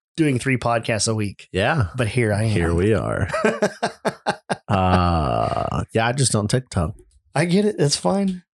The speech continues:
Speaker 1: I just, I'm just, I wanted to try something, social experiment, and there it
Speaker 2: And
Speaker 1: is.
Speaker 2: there you go.
Speaker 1: And it did,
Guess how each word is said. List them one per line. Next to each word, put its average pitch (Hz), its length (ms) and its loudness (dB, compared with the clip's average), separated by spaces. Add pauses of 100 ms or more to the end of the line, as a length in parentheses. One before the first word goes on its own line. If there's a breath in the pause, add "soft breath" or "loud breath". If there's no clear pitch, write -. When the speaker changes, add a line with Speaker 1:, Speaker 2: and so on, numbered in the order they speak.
(200)
Speaker 1:
I 139 380 4 (100)
just, 131 340 -2 (220)
I'm 135 180 2
just, 165 300 2
I 143 120 2
wanted 175 280 4
to 143 60 -2
try 151 280 0
something, 226 560 0
social 170 360 2
experiment, 240 680 0 (260)
and 113 140 0
there 117 260 2
it 127 60 4
Speaker 2:
And - 120 2
Speaker 1:
is. 92 180 0
Speaker 2:
there 92 240 2
you 120 440 2
go. 127 60 2
Speaker 1:
And 127 460 2
it 156 280 0
did, 135 480 2